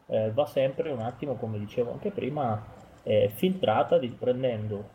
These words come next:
quello che effettivamente e oggettivamente è un,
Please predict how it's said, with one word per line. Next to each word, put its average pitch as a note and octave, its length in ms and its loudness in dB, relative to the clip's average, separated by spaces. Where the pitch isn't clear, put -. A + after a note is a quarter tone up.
quello C3+ 280 2
che A2+ 100 -6
effettivamente A#2 540 -4
e A2+ 120 0
oggettivamente A2+ 1000 2
è G#2+ 220 6
un, G#2 240 0